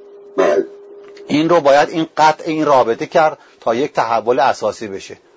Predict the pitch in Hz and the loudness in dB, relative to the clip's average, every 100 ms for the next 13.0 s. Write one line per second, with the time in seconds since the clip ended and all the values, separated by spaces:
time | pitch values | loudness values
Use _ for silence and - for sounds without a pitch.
0 | _ _ 117 117 147 139 180 156 160 131 | _ _ -2 0 0 0 0 -2 -6 -6
1 | - 127 123 110 _ _ _ _ 98 127 | -4 -4 -4 -6 _ _ _ _ -4 -2
2 | - 135 123 156 185 156 120 117 117 139 | 0 0 4 4 2 -2 -8 -2 0 0
3 | 123 120 120 139 135 - - 120 110 107 | 0 -4 -2 -2 -2 -10 -6 -2 -2 -4
4 | 123 127 120 107 107 120 - 110 95 147 | -6 -8 -6 -4 -4 -4 -4 -4 -4 -8
5 | - 175 180 _ _ _ - 107 110 - | -2 0 -2 _ _ _ -12 -8 -8 -6
6 | 117 139 - 120 107 104 120 135 127 101 | -4 -2 0 -2 -2 -4 -4 -4 -4 -4
7 | 131 - 151 - 123 113 101 - - 123 | -10 -8 -8 -6 -2 -2 -2 -8 -4 -2
8 | 120 - 131 170 190 - 139 131 113 110 | -2 -6 -4 -2 -2 -2 -4 -2 -4 -8
9 | 104 104 - 117 131 139 _ _ _ - | -12 -16 -10 -4 -4 -4 _ _ _ -14
10 | - 117 - 131 147 151 151 147 147 _ | -4 -4 0 -2 -2 -8 -8 -8 -10 _
11 | _ 110 113 120 131 - 170 123 113 110 | _ -12 -8 -6 -6 -6 -2 -2 -2 -4
12 | 113 127 98 87 95 - 76 73 - | -4 -6 -6 -8 -12 -16 -16 -18 -20